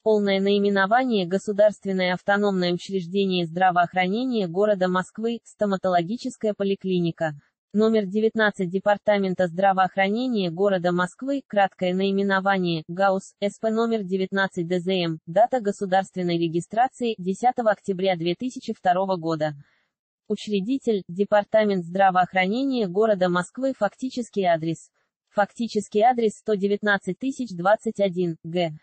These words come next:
Москва, Алсуфьевский переулок, дом один,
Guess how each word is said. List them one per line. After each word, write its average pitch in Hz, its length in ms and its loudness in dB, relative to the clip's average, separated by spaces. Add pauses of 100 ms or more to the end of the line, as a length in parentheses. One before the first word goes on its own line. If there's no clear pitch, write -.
(280)
Москва, 196 560 0 (120)
Алсуфьевский 214 800 -4
переулок, 214 680 2
дом 240 280 2
один, 180 380 0